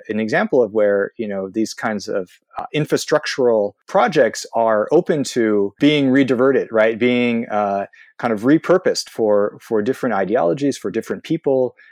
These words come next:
uh, for different projects. And, uh, you know, in that way, plantations are, are, uh, like other types of infrastructure,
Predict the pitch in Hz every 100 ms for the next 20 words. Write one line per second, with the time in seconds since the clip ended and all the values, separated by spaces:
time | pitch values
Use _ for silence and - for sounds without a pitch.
0 | _ - 95 92 - 98 - 98 - 135
1 | 147 98 - - - _ 92 95 95 95
2 | 101 101 - 214 143 104 120 135 160 151
3 | 135 - 131 151 175 120 101 101 101 -
4 | 98 95 92 - 107 98 101 110 117 107
5 | 113 104 - 101 - 90 104 110 - -
6 | - - 85